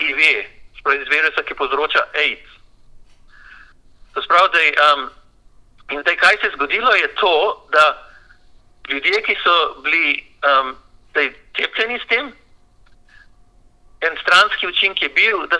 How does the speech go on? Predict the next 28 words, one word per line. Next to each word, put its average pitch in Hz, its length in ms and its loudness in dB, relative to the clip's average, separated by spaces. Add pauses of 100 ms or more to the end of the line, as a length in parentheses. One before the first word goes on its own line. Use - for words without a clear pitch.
so, 170 140 4 (840)
ehm, 143 300 4 (240)
da 143 180 -4
bi 147 120 -8 (360)
imeli 175 240 0 (100)
po-, 196 180 -8
pozitivno 196 560 -2 (480)
diagnozo 156 640 0 (1000)
H 165 140 4
I 156 80 0
V, 147 320 0
torej 131 240 0
aidsa. 160 380 -2 (640)
Čeprav 180 440 0
niso 180 300 -2
imeli 170 240 0 (380)
aidsa - 260 -4
sploh, 160 340 -4
nisem, 143 460 -4
ni, 160 100 -4
no, 160 160 0
ti 170 120 -12
nima 170 180 0
nobene 175 400 0 (140)
zveze 160 340 2
z - 60 -14 (500)
aids 160 220 0
boleznijo. 147 520 0